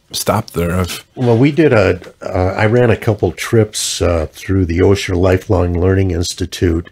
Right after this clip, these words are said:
Speaker 2: at Saginaw Valley, where I've been doing the rock and roll classes for the last, uh, uh, seventeen years or so. And, uh, so we did, uh, we did a bus trip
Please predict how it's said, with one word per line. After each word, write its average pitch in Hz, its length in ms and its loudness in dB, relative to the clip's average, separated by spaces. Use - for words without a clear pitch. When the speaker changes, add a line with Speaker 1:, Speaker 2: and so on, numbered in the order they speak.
Speaker 2:
at 98 220 -4
Saginaw 87 540 0
Valley, 85 420 0
where 80 180 -6
I've 78 120 -8
been 80 160 -6
doing 82 300 -2
the 76 200 -6
rock 82 300 -6
and 87 80 -2
roll 85 180 2
classes 82 600 -4
for - 140 -10
the 80 60 -6
last, 78 480 -4
uh, 76 220 -2
uh, 87 280 -6
seventeen 85 600 -2
years 82 400 -2
or 76 80 -6
so. 82 400 0
And, 82 300 -2
uh, 80 220 -2
so 110 200 2
we 110 220 4
did, 107 460 0
uh, 87 420 2
we 98 100 -2
did 92 160 2
a 92 60 4
bus 110 380 0
trip 78 440 -4